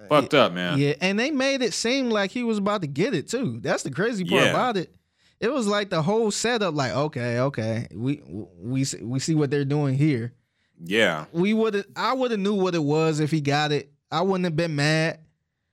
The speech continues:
Speaker 1: but just the way they set it up, man, it's just, it was like, huh? <laughs>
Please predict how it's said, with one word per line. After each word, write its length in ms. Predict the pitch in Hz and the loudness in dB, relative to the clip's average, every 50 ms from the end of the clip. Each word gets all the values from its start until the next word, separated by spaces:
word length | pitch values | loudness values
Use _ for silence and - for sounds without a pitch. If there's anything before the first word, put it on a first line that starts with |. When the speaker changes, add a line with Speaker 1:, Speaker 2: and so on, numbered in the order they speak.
| _ _ _ - | _ _ _ -10
Speaker 1:
but 420 | 139 143 151 143 143 135 117 - _ _ _ _ _ _ _ _ _ _ - | -4 -2 0 2 2 0 0 -4 _ _ _ _ _ _ _ _ _ _ -20
just 300 | 156 - 185 220 226 - | -10 -6 -6 -6 -4 -4
the 60 | 190 | -2
way 220 | 190 175 180 190 185 | 0 0 2 0 0
they 200 | 175 175 165 160 | -2 -2 -2 -2
set 300 | - - - 175 185 170 | -2 0 0 0 2 0
it 120 | 156 131 | 0 0
up, 300 | 175 175 185 139 - - | 2 0 0 0 -2 -8
man, 380 | - 117 123 127 127 131 139 160 | -12 -10 -8 -6 -4 -2 -2 -2
it's 120 | 180 170 | -2 -2
just, 180 | 160 165 156 - _ _ | -2 -6 -6 -6 _ _
it 220 | _ 80 71 87 160 | _ -20 -14 -8 -6
was 180 | 185 165 156 | -4 -2 -2
like, 220 | 156 127 117 117 127 | 0 0 0 -2 0
huh? 340 | 139 160 196 254 285 294 294 - - - - - _ | 0 0 0 0 -2 -4 -6 -10 -16 -16 -18 -16 _
<laughs> 40 | - | -12